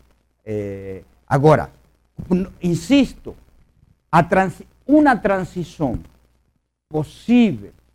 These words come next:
embora não na escala que precisaríamos para evitar a mudança climática perigosa, isso para mim é impossível. Tá? Mas, pelo menos,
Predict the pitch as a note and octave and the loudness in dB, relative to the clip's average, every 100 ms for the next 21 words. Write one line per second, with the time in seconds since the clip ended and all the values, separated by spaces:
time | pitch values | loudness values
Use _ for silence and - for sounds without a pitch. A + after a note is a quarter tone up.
0 | _ _ - D#3+ E3 G#3 E3+ D3+ G#3 C#4+ | _ _ -2 0 6 6 6 2 4 4
1 | B3 - - B3+ A#3 E3+ D#3 D#3 D3+ C3+ | 4 0 -2 2 2 0 -6 -6 -10 -8
2 | D3 F#3 A#3 G3+ - C3+ B2+ B2+ G3+ G#3 | -8 -4 -4 -4 -8 -8 -8 -6 -6 -6
3 | F3+ F3 F#3 D#3+ F3 F3+ E3 F#3 A3+ - | -8 -14 -16 -16 -20 -12 -10 -4 -4 -4
4 | A#2+ D3 G3 - _ G2+ A2 D3+ D3+ C3 | -10 -12 -14 -20 _ _ -8 -4 -4 -4
5 | C3 B2+ _ A2 _ _ _ _ _ _ | -8 -10 _ _ _ _ _ _ _ _
6 | _ _ _ _ _ _ _ A#2 _ _ | _ _ _ _ _ _ _ -20 _ _
7 | _ _ _ - D3 G3+ D#3 F#2+ _ _ | _ _ _ 0 4 4 2 -6 _ _
8 | _ _ _ _ _ C3 C3 D3 G#3 G#3 | _ _ _ _ _ -2 -2 -2 0 -2
9 | F3 | -4